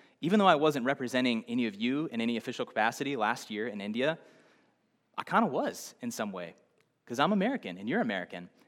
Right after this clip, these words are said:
And to the, again, to the average person who didn't know anything about America, had never met an American before,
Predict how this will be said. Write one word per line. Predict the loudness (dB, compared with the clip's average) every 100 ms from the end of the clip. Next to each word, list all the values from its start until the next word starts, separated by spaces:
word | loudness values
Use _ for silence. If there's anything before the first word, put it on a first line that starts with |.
| -18
And | -14
to | -12
the, | -8
again, | -6 -2 -2
to | -2 -10
the | -6
average | -2 0 0 -4
person | -4 -4 -4
who | -8 -4
didn't | -2 -2
know | -2
anything | -2 -4 -4 2
about | 4 4
America, | 2 -2 -4
had | -4
never | -2
met | -2 -2
an | -2
American | -4 -6 -10
before, | -8 -6 -4